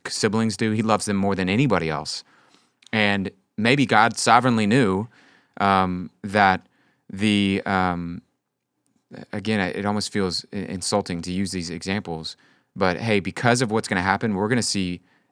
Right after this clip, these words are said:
every person in their family and every person in their extended family come to know Jesus, and they wouldn't have apart from that, or they hadn't yet, and now they're gonna be in eternity forever and ever and ever with what we believe all of those kids will be,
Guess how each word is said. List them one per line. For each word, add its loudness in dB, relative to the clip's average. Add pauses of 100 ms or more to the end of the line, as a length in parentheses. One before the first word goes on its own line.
(400)
every 2
person 0
in 0
their -2
family -2
and -4
every 0
person -4 (100)
in -4
their -2
extended -2
family 0
come -4
to 0
know 2
Jesus, -4 (400)
and -4
they 0
wouldn't 0
have -2
apart 0
from 0
that, 2
or -4
they -2 (240)
hadn't 2
yet, 2
and -2
now 4
they're 0
gonna 0
be 0
in 0
eternity -2
forever 2
and 2
ever 0
and 0
ever -2 (260)
with 0
what 0
we 2
believe 2
all 2
of 0
those -2
kids -4
will -2
be, -6